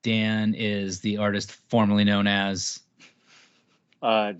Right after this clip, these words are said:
Speaker 2: D Duarte eighty-nine.
Speaker 1: You,
Speaker 2: Uh,
Speaker 1: I
Speaker 2: the
Speaker 1: feel like
Speaker 2: late,
Speaker 1: you don't
Speaker 2: the,
Speaker 1: really have to say it,
Speaker 2: the,
Speaker 1: but
Speaker 2: the late great
Speaker 1: why not?
Speaker 2: Duarte eighty-nine.
Speaker 1: Oh, ooh! Now I like it. I feel like now that, okay, we'll, we'll go with that from, from here on out.
Speaker 2: Loosely,
Speaker 1: And the
Speaker 2: u-, using the term great loosely,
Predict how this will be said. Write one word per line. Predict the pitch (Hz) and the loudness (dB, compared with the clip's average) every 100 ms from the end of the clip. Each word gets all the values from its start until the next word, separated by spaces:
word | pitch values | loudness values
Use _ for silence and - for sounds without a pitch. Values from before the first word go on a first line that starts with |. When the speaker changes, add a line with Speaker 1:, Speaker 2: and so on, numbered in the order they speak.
| - | -10
Speaker 2:
D | 120 117 | -10 -6
Duarte | 123 120 123 | -4 -4 -6
eighty-nine. | 113 113 110 131 110 92 95 95 | -8 -8 -2 -2 -2 -8 -14 -18
Speaker 1:
You, | 117 107 | -16 -12
Speaker 2:
Uh, | 98 95 | -10 -8
Speaker 1:
I | - | -8
Speaker 2:
the | - | 0
Speaker 1:
feel | 131 | 2
like | 117 | 2
Speaker 2:
late, | 170 | 0
Speaker 1:
you | 104 | 0
don't | |
Speaker 2:
the, | 107 | 0
Speaker 1:
really | 104 - _ _ | -2 -6 _ _
have | 95 - | -10 -8
to | 90 | -2
say | 101 123 | 0 2
it, | 87 - | 0 -4
Speaker 2:
the, | - _ _ | -14 _ _
Speaker 1:
but | 92 87 | -8 -8
Speaker 2:
the | |
late | 107 131 151 | -8 -12 -14
great | 123 151 113 _ _ _ _ _ | -16 -14 -16 _ _ _ _ _
Speaker 1:
why | 90 | -10
not? | 95 120 | -6 -6
Speaker 2:
Duarte | 156 185 - - | -6 -12 -20 -20
eighty-nine. | 82 85 87 85 85 - _ _ _ | -18 -18 -18 -18 -18 -20 _ _ _
Speaker 1:
Oh, | 175 214 95 80 - 170 | 6 6 4 -2 8 10
ooh! | 277 104 98 - - _ | 10 8 6 -2 -16 _
Now | 131 165 | 6 8
I | 156 | 8
like | 139 160 156 | 8 6 4
it. | 98 | 0
I | 107 | -2
feel | - 117 | 2 4
like | 110 107 | 4 2
now | 107 107 | 0 2
that, | 107 104 107 | 0 -2 -4
okay, | 110 - 98 | -4 -2 -2
we'll, | 104 110 | 0 0
we'll | 113 131 | 0 0
go | 127 | 0
with | 123 120 | -2 -4
that | 92 92 | -12 -8
from, | 110 101 | -6 -6
from | 95 113 | -4 -4
here | 113 117 | -2 -2
on | 110 | -2
out. | 113 101 - - - - | -2 -4 -8 -20 -16 0
Speaker 2:
Loosely, | 151 | 4
Speaker 1:
And | 131 127 | 6 6
the | 135 123 | 2 0
Speaker 2:
u-, | 117 101 143 160 175 | 2 0 -4 -10 -6
using | 202 220 | -4 -4
the | 202 | -6
term | - 175 | -6 -8
great | 113 147 110 | -6 -10 -10
loosely, | 113 110 95 92 | -14 -16 -20 -20